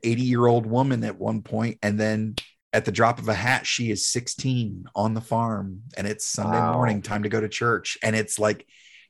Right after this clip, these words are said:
Speaker 1: to see somebody switch like that,
Speaker 2: Oh,
Speaker 1: you know,
Speaker 2: and
Speaker 1: this little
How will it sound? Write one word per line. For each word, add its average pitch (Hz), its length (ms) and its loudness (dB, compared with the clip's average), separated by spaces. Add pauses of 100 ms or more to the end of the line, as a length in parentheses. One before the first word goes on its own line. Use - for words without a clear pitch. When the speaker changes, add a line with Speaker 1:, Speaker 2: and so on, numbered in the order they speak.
Speaker 1:
to 135 100 8
see 143 240 4
somebody 123 640 4 (200)
switch 143 500 -2
like 110 220 2
that, 104 360 0
Speaker 2:
Oh, 92 560 4
Speaker 1:
you 123 100 6
know, 117 120 8
Speaker 2:
and 117 80 6
Speaker 1:
this 117 200 2
little 123 420 4